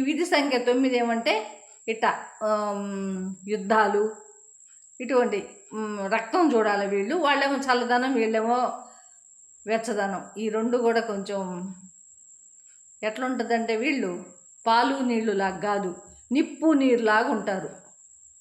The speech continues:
నిప్పు నీరే అనుకోవాలా వీళ్ళని. అందుకని వీళ్ళకి మంచి పేరు సెలెక్ట్ చేసి, మంచి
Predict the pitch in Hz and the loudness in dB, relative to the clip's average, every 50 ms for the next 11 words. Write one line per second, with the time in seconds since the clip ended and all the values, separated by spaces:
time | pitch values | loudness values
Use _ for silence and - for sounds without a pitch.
0 | _ _ _ _ _ _ _ _ - 226 240 - - 262 277 277 269 269 269 262 | _ _ _ _ _ _ _ _ -4 -4 -4 -4 -6 -4 0 2 4 4 4 4
1 | 262 269 262 247 247 254 254 254 247 233 226 233 233 - - - 214 214 214 202 | 4 4 4 2 2 2 2 4 4 6 4 4 2 0 -4 -4 -2 -2 0 -2
2 | 190 180 - - - - - - - _ _ _ - 202 214 226 233 220 226 233 | -4 -6 -8 -12 -18 -20 -20 -20 -20 _ _ _ -6 -4 -2 0 0 0 2 2
3 | 240 277 320 302 247 233 226 233 220 233 294 403 466 - - - - _ _ 208 | 2 2 2 2 2 2 2 2 0 -2 -4 -4 -4 -6 -10 -16 -20 _ _ -4
4 | 214 226 262 269 269 285 247 - - - - - - _ _ _ _ - 220 226 | -2 0 0 0 0 -2 -4 -6 -8 -12 -18 -20 -20 _ _ _ _ 2 4 4
5 | 226 220 196 - - - - - - _ _ _ _ _ _ - _ - - 233 | 4 4 2 -2 -6 -10 -18 -20 -20 _ _ _ _ _ _ -20 _ -4 0 2
6 | 226 233 226 226 202 214 214 208 214 247 233 226 220 233 262 254 277 254 | 2 2 2 0 0 0 0 0 0 0 0 0 0 0 0 -2 -2 -4